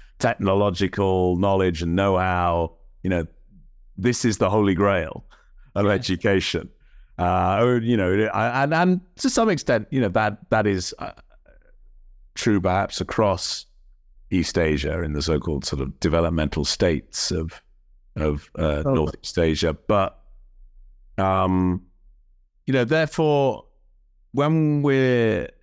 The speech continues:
Speaker 1: looking at the discourse in Taiwan surrounding the bilingual education policy, is there also a sense that promoting bilingualism will assist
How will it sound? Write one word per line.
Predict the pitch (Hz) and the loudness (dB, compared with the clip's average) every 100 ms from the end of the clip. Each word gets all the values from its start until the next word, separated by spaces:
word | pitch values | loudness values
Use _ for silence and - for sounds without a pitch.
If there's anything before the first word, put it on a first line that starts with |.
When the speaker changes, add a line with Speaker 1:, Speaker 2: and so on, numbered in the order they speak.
| - - - | -20 -14 -2
Speaker 1:
looking | 120 - 120 | -2 2 2
at | 104 | 2
the | 101 | 2
discourse | 117 110 - 110 95 104 | 0 0 0 0 2 0
in | 92 | -2
Taiwan | 104 95 92 92 | 0 0 2 0
surrounding | 85 98 92 90 90 | -2 -2 0 2 0
the | 85 | 2
bilingual | 87 87 90 87 87 | 2 2 2 2 2
education | 87 82 80 107 101 98 | 0 -2 0 0 0 -4
policy, | - 87 78 - 73 - _ - - _ - | -4 -2 -2 -4 -6 -6 _ -20 -20 _ -2
is | 123 117 | 0 2
there | 123 | 2
also | 127 135 - 131 | 2 0 0 0
a | 113 | 0
sense | - 113 104 - | 0 -2 -2 -10
that | - 104 - - | -4 -4 -4 -6
promoting | 110 110 107 - 107 98 95 87 - 104 | 0 2 0 0 0 0 -2 -6 -12 -6
bilingualism | 107 98 98 101 95 95 92 92 87 85 _ _ _ | 0 2 2 2 2 2 2 0 -2 -6 _ _ _
will | 92 101 98 95 95 - _ - - - _ - _ - _ | 0 2 4 2 0 -4 _ -20 -20 -20 _ -20 _ -20 _
assist | 107 - - 123 - - - - | -4 -4 0 0 0 -6 -8 -12